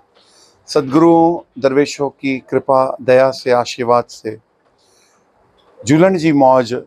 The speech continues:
श्री वृंदावन धाम और हरिद्वार दोनों मेले आज सुख से संपन्न हुए। कल का जो कार्यक्रम बचा हुआ है, पूज्य पालकी साहब की यात्रा साहब है, बाबा का जलाभिषेक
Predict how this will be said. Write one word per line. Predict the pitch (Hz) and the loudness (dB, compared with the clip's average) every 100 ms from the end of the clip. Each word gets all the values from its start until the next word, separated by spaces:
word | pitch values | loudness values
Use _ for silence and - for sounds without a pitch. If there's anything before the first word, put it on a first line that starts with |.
| _ | _
श्री | - 127 | -8 -4
वृंदावन | 127 131 127 131 117 | -2 0 -2 -2 -2
धाम | 113 120 123 | 0 0 2
और | 117 110 | 2 0
हरिद्वार | 104 117 - 117 107 - _ _ | -2 -8 -2 0 0 -2 _ _
दोनों | 120 127 147 147 | -4 0 2 2
मेले | 131 120 | 0 2
आज | 120 117 - | 2 2 -2
सुख | - 120 | -10 -10
से | 131 | -8
संपन्न | - 110 127 117 | -6 -4 -4 -4
हुए। | 117 117 - _ _ _ _ _ _ _ _ | -6 -10 -12 _ _ _ _ _ _ _ _
कल | 143 | 0
का | 143 160 | 2 0
जो | 151 | 0
कार्यक्रम | 143 139 - 147 | 0 0 0 0
बचा | 127 123 | 0 0
हुआ | 123 127 131 117 | 0 0 -4 -2
है, | 131 | -6
पूज्य | - 123 117 | -6 -8 -8
पालकी | - 113 110 127 | -2 -2 -2 -6
साहब | 127 117 | -4 -4
की | 120 113 | -2 0
यात्रा | 110 - 139 | 0 0 -2
साहब | - 131 131 | 0 -2 -2
है, | 147 160 | -6 -2
बाबा | 117 117 | 2 2
का | 117 120 | 2 0
जलाभिषेक | 113 113 117 120 - | 2 2 2 -2 -10